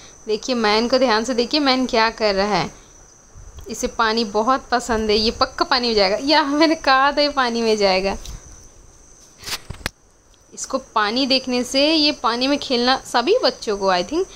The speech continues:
पानी में खेलना बहुत ही अच्छा लगता है।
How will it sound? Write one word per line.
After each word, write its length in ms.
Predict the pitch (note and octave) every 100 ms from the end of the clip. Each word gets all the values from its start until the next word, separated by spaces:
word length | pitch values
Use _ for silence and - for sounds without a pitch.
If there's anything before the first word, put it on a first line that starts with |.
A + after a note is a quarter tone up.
| - - - -
पानी 240 | G#3+ A3+
में 120 | B3+
खेलना 300 | A#3+ B3 A#3
बहुत 320 | A#3 F#3+ G#3 B3+
ही 80 |
अच्छा 280 | A3 F#3+ -
लगता 280 | E3 - F3
है। 120 | F#3